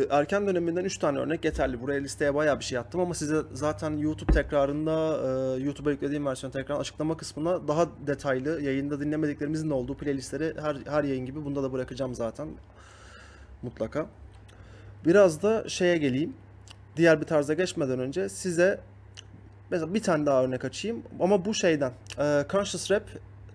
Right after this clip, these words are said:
bu şu an dinlediğimiz örneklerin hepsi seksenlerin başından çünkü.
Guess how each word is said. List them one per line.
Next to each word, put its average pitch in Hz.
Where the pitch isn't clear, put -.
bu 160
şu 190
an 175
dinlediğimiz 165
örneklerin 165
hepsi 185
seksenlerin 160
başından 139
çünkü. 117